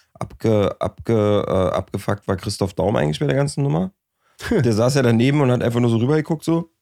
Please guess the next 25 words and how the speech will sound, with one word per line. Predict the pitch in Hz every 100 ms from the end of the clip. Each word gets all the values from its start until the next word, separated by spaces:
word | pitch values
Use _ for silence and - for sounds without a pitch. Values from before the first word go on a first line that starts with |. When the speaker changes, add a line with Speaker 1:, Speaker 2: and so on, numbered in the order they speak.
| _ _ _ _ _ _
Speaker 2:
Naja, | 110 98 110 120
die | 113
haben |
Speaker 1:
Hm, | 123
Speaker 2:
wahrscheinlich | 120 123 120
auch | 127
Speaker 1:
was | 135
Speaker 2:
alle | 147
Speaker 1:
geht? | 180
Speaker 2:
nicht | 107
damit | 120 117
gerechnet, | 117 120 120 113
ne? | 139
Speaker 1:
Und | 185 226 - _ _
wie | - 147 180
krass | - 143
musst | 175 165
du | 143
drauf | 113 127 -
sein | 131
als | 123 113
Will | 143
Smith, | 143 - 139 220 - -
Will | 127 160
Schmidt, | - 165 -